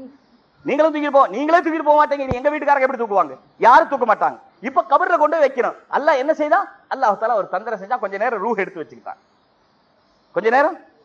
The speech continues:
இப்ப எல்லாரும் சேர்ந்து என்ன செய்தாங்க? அப்படி அப்படி அழுதுட்டு, "போறீங்களே, நாங்க, எங்களுக்கு யாரு சோறு சம்பாதிச்சு போடுவா?" அதுக்கு தான் அழுகிறது. நீங்க போய் உங்க கபர்ல உங்க கேள்வி கணக்கு என்ன ஆகும்? அல்லாட்ட போய் பதில் என்ன சொல்லுவீங்க? உங்களுடைய ஆகிரத் என்ன ஆகும்? அழுகிறதே இப்படிதான். "எங்களை எல்லாம் விட்டுட்டு போயிட்டீங்களே,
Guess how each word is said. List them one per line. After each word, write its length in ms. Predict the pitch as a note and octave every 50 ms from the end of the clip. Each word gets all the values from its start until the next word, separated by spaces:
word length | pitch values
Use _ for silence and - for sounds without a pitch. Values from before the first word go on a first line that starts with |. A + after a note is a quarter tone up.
| _ _ _ - - - _ _ _ _ _ -
இப்ப 160 | A#3+ D4 D#4
எல்லாரும் 260 | D4+ D4 E4+ E4+ D#4
சேர்ந்து 220 | D#4+ D#4+ D#4 D#4
என்ன 160 | D4+ C#4 C#4 D4
செய்தாங்க? 340 | D4 C#4+ C#4 B3+ G#3+ F3 - -
அப்படி 220 | - B3 C4+ C#4+ C4
அப்படி 180 | C4 C4 C#4
அழுதுட்டு, 580 | C4 A#3 A#3+ C4 C4+ C4+ C4 C4 D4 E4+ D#4 B3+ - - - -
"போறீங்களே, 520 | A#3+ C4 C4 C4+ B3 B3 B3+ C4 C4 C4+ C4
நாங்க, 280 | C4 A#3 A#3 A3+ A#3
எங்களுக்கு 280 | A#3 A3+ A3+ A#3 A3 A3
யாரு 200 | G#3+ A#3 A#3+ A3
சோறு 220 | - A3+ A3+ A3
சம்பாதிச்சு 360 | - G#3 G3 G3 F#3+ F#3+ F3 E3+
போடுவா?" 260 | F#3 F#3+ F3+ F3+ F3 D#3+ - -
அதுக்கு 260 | B2+ D#3+ A3+ C4+ C#4+
தான் 120 | C4+ E4+ D#4+
அழுகிறது. 420 | D4 C#4 B3 G3+ D#3 B2 - - _ _ - - - -
நீங்க 400 | - F3+ A#3+ D#4 F4 F#4 F#4 F4
போய் 220 | F4 F4 F4+ G4
உங்க 220 | F#4+ F#4 F4+ F4 E4+
கபர்ல 380 | E4+ - - F4 E4+ E4 E4
உங்க 180 | E4 E4 D#4+ D#4+
கேள்வி 280 | D#4 D#4 D#4 D#4+ D4+ D4+
கணக்கு 260 | C#4 D4+ C#4+ - D4
என்ன 140 | C#4+ C#4+ C#4
ஆகும்? 200 | C4+ C4 C#4 D#4+
அல்லாட்ட 340 | C#4+ C#4+ D4 D4+ D4 D4
போய் 140 | C4+ C#4 C#4
பதில் 220 | B3+ C4 C4+ C#4 C#4
என்ன 160 | C#4 C#4 C4+
சொல்லுவீங்க? 520 | - A#3+ C4+ B3+ B3+ B3+ B3 A#3+ C#4+ D4 - D4+ D#4
உங்களுடைய 440 | - B3+ C#4 C#4+ C4+ C4+ B3 C4 D#4
ஆகிரத் 240 | C4+ D#4 D4 C#4+ -
என்ன 160 | - D4 C#4+
ஆகும்? 200 | C#4 D4 D4+ D4 D4+ - -
அழுகிறதே 340 | - G#3+ C#4 E4 E4+ F#4 F#4
இப்படிதான். 360 | G4+ G4+ F#4+ F4+ F4 F4 F4
"எங்களை 180 | D4 A#3+ A#3+ B3
எல்லாம் 300 | B3 B3 C4+ D4 D#4 D4+
விட்டுட்டு 300 | C#4+ D4+ D4 D4 C#4 D4
போயிட்டீங்களே, 480 | C#4+ B3+ C#4 C#4 C4+ C4 C4+ C#4 C#4